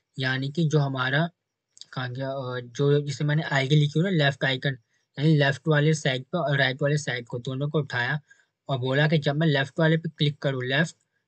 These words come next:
dot on click करूँ, तो यहाँ पे function run हो और जो slider dot style dot transform हो जाए कितना,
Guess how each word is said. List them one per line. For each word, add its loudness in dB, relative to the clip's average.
dot 0
on 0
click -2
करूँ, 0
तो -2
यहाँ 0
पे 0
function -2
run -4
हो -10
और -2
जो 2
slider 2
dot 6
style 0
dot 2
transform 0
हो -2
जाए -2
कितना, -6